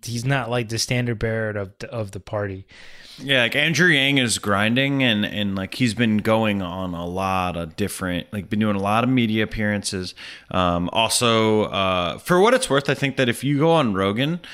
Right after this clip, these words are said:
Speaker 2: your reach just becomes gargantuan. I, I can't really quantify it, you know, we can't, but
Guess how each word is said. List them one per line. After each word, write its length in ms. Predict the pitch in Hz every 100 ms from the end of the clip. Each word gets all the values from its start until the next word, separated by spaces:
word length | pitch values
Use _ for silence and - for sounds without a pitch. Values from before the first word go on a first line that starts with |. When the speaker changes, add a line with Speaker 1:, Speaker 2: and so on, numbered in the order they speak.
| - -
Speaker 2:
your 200 | 120 139
reach 680 | 92 - 110 170 - - -
just 240 | 143 -
becomes 680 | 120 - 113 110 95 90 -
gargantuan. 1080 | - - 90 80 82 82 80 - 78 58 62
I, 480 | 50 69 58 101 104
I 40 | 127
can't 280 | - 156 131
really 180 | 127
quantify 840 | 107 - 127 127 123 123 120 117 110
it, 80 | - -
you 100 | 113
know, 160 | 107 101
we 100 | 104
can't, 300 | 135 117 -
but 200 | 104